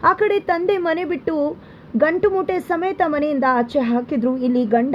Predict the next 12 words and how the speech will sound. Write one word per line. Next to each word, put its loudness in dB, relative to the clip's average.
ಅಂತ 0
ಅನ್ಕೊಂಡು 0
ನಂಬಿಕೆಯಿಂದ 0
ಬಂದ್ರೆ 2
ಅರ್ಜುನ್ -4
ಕೂಡ 0
ಆಕೆಗೆ 0
ಮೋಸ -2
ಮಾಡ್ಬಿಟ್ರು. 0
ಇತ್ತ 0
ಕಡೆ 0
ಅರ್ಜುನ್ನ 0